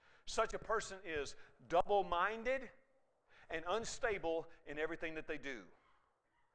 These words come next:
You ever wondered why this particular wording was used here in James? When you think of someone who is double-minded, what do you think of? Well, it comes to your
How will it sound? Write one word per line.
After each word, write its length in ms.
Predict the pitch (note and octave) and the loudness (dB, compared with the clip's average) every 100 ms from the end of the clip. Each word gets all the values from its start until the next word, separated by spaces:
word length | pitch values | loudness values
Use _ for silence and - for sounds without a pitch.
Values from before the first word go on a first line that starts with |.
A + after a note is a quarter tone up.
| _ _ | _ _
You 60 | D#4+ | -2
ever 140 | F4 | 2
wondered 580 | A3 F#3+ G#3+ A3 A#3 D3+ | 4 4 4 2 -2 0
why 280 | C#3+ F3 F#3+ | 2 4 2
this 180 | F#3 - | -2 -8
particular 480 | - - - E3+ | -8 -8 -6 -4
wording 440 | D#3 D3 D#3 E3+ E3 | -2 0 0 -2 -6
was 240 | C#3 - | -10 -10
used 340 | D#3+ F3+ D#3 - | -12 -10 -10 -8
here 200 | F3 E3 | -6 -6
in 100 | C3+ | -8
James? 420 | C3+ C3+ C#3+ D3 - _ _ _ _ - - - | -8 -8 -10 -16 -20 _ _ _ _ -20 -20 -2
When 160 | A3+ | 0
you 120 | D#4 | 0
think 220 | D#4+ D#4+ A3+ | -2 0 -2
of 60 | |
someone 320 | - B3 A3+ | 0 0 2
who 140 | F#3 F#3 | 2 0
is 160 | D3+ - | -2 6
double-minded, 1120 | F#3+ A3 G3+ G3 D3 D#3+ F#3 E3+ C3 A2 F2+ D#2+ - - - | 10 12 10 2 0 4 6 6 0 -10 -16 -18 -20 -20 -2
what 160 | A#3 | -2
do 60 | G#3 | -2
you 100 | F3+ | -8
think 260 | - C#3 A2+ | -8 -8 -8
of? 80 | C#2+ - - _ - C#3 | -14 -14 -20 _ -20 -16
Well, 120 | D#3 F3 | -12 -14
it 240 | - - | -14 -10
comes 240 | E3+ D3+ | -8 -8
to 60 | C3+ | -8
your 160 | C#3 | -8